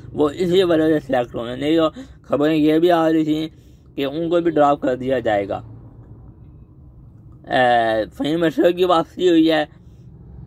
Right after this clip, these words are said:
और बाकी स्क्वाड की, बाकी, बाकी स्क्वाड की, अ, detail picture एक पीडीवी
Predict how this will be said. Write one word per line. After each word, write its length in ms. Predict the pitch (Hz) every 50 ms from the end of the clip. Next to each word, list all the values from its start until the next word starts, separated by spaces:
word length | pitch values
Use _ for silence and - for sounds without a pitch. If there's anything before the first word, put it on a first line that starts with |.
| - - - - - - - - - - -
और 160 | 139 131 127
बाकी 420 | 139 147 143 147 143 - 190 180
स्क्वाड 540 | 156 - - - - 165 160 170 175 175 175
की, 480 | 165 165 165 175 175 175 175 165 160 - - - - - - - - - - - - - - - - - - - - -
बाकी, 760 | - - 131 131 127 120 139 170 175 175 170 165 160 151 151 139 - - - - - - - - - - - - - - - - - - - - - - - - - - - - - - - - - -
बाकी 360 | - 131 131 139 - 302 320
स्क्वाड 500 | - - - - 165 156 160 170 170 165
की, 300 | 156 156 170 170 175 170
अ, 40 | 156 - - - - - - - - - - - - - - - 143 139 139 139 143 135 139 143 143
detail 440 | 160 151 147 160 160 175 170 170 - - -
picture 400 | - - - - 180 175 170 160
एक 220 | 156 156 151 -
पीडीवी 680 | - - - - 160 147 151 165 175 175 175 165 156